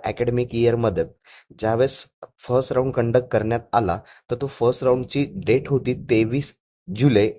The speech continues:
अशी समथिंग डेट होती. तर ती डेट वारंवार दहा दहा, पंधरा पंधरा, तीन तीन, चार चार दिवसांनी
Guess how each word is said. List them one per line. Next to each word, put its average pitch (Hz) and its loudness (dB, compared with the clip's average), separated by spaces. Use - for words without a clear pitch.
अशी 101 -6
समथिंग 120 -2
डेट 139 6
होती. 95 -2
तर - -2
ती - 0
डेट 143 4
वारंवार 165 4
दहा 131 2
दहा, 139 2
पंधरा 127 0
पंधरा, 131 2
तीन 131 -2
तीन, 127 0
चार 120 2
चार 139 0
दिवसांनी 120 -2